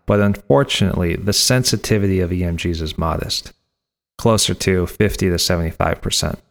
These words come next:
You can imagine that if someone has a radiculopathy isolated to the sensory nerve roots,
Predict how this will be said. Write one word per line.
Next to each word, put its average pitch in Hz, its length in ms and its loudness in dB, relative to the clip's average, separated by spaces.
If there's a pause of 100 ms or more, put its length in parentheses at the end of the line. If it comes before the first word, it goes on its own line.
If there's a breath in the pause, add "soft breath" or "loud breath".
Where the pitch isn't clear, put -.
(680)
You 113 140 2
can 127 100 4
imagine 117 440 4
that 87 120 2
if 87 80 0
someone 117 300 2
has 110 180 2
a 101 40 2
radiculopathy 92 920 0 (200)
isolated 110 560 2
to 98 120 0
the 92 80 0
sensory 90 440 0
nerve 90 300 0
roots, - 320 -8